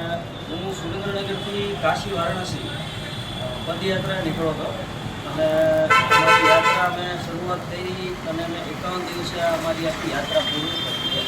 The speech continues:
અને સુરેન્દ્રનગરથી ચાલુ કરીને અમે બગોદરાથી ડાકોર દર્શન કરીને પછી મેં ઉજ્જૈનના દર્શન કર્યા અને ઉજ્જૈનથી ભોપાલ થઈ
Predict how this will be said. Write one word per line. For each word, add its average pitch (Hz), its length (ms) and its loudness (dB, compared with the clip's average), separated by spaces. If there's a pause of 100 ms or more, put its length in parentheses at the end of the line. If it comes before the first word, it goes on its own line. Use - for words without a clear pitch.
(840)
અને 180 440 2 (880)
સુરેન્દ્રનગરથી 208 680 0
ચાલુ 208 340 4
કરીને 214 280 0
અમે 208 160 2
બગોદરાથી 196 600 2
ડાકોર 185 420 -2
દર્શન 196 360 -2
કરીને 196 520 -2 (180)
પછી 196 260 -6
મેં 196 280 -4
ઉજ્જૈનના 196 440 -2
દર્શન 165 340 -4
કર્યા - 300 -6
અને - 600 -8
ઉજ્જૈનથી 208 380 -2
ભોપાલ 196 460 0
થઈ - 120 -4